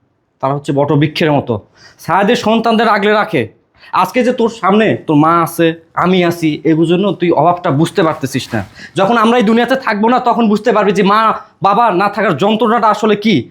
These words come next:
মা বাবার মতো দুনিয়াতে আর কেউ হয় না। তাছাড়া তোর শাশুড়ি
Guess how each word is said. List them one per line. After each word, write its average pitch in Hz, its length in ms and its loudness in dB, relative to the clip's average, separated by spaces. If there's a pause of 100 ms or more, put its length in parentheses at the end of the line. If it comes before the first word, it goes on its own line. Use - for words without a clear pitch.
(240)
মা 147 120 2
বাবার 156 240 2
মতো 160 440 -2
দুনিয়াতে 135 280 -6
আর 131 60 -10
কেউ 147 240 2
হয় 117 140 -4
না। 98 140 -10 (260)
তাছাড়া 208 300 0
তোর 220 140 0
শাশুড়ি 214 680 0